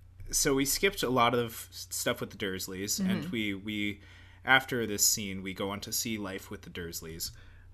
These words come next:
Speaker 1: Um, but w-, do you think that McGonagall's line about, "Oh, I've been watching these people all day, these are bad people," do you think that earned
Speaker 2: The worst sort of muggle.
Speaker 1: Yeah, they're
Speaker 2: Yeah.
Speaker 1: the worst sort of muggle, but do you feel that that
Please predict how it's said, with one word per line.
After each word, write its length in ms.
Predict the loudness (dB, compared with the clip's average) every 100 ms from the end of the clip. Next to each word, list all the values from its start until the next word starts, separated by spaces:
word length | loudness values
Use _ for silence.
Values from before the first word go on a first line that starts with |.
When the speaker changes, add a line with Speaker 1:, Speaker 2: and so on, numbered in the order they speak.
| -8
Speaker 1:
Um, 600 | -4 -2 -2 -4 -10 -14 -18 -20 -20 -20 -20 0
but 460 | 2 2 -2 -10 -14 -20 -12
w-, 180 | -12 -12 -18 -14
do 100 | 0
you 60 | 0
think 220 | 0 -4
that 80 | -2
McGonagall's 640 | -2 2 2 2 0 -2 -4
line 240 | -2 -2
about, 320 | -2 -4 -4 -12 -14 -2
"Oh, 140 | 2
I've 140 | 4 2
been 120 | 2
watching 320 | 4 4 0
these 140 | -2 -2
people 300 | -2 0 -4
all 100 | -4
day, 220 | -6 -6
these 240 | -6 -6
are 60 | -6
bad 360 | -4 -4 -6
people," 500 | -6 -8 -6 -10 -10 -16 -20 -20 -20 -20 -20 -18 -2
do 100 | 0
you 80 | 0
think 220 | -2 2
that 220 | 2 2
earned 300 | 0 2 2
Speaker 2:
The 40 | 2
worst 360 | 2 2 0
sort 200 | 0 -2
of 80 | -2
muggle. 600 | -4 -4 -4 -6 -8 -10 -12 -20 -18 -16 -16 -8
Speaker 1:
Yeah, 320 | 0 4 4
they're 120 | 4 2
Speaker 2:
Yeah. 40 |
Speaker 1:
the 60 | 2
worst 300 | 2 2 2
sort 160 | 0 0
of 120 | 2
muggle, 400 | 0 0 -4 -4
but 120 | -4
do 60 | 0
you 60 | -2
feel 220 | 0 0
that 160 | 0 0
that 340 | 0 0